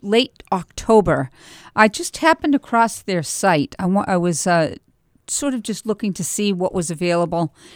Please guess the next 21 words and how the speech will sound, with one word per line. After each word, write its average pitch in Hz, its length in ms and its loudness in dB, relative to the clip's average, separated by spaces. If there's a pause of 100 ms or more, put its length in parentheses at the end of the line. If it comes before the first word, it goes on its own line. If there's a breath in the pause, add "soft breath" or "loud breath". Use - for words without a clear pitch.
(200 soft breath)
uh, 165 320 -2
since - 400 -4
I 190 260 0 (440)
had 226 240 2
a 202 60 0
good 214 200 4
idea 175 400 2
that 160 220 -4
maybe 170 340 -2
I 165 60 2
might 165 240 0
be, 156 240 -4
um, 147 320 -6 (1160)
early 247 300 0
retiring 165 800 2 (100)
from, 151 480 -2
from 160 260 -2
where 165 180 2
I 147 80 0
was 151 440 0 (340 soft breath)
teaching. - 500 -4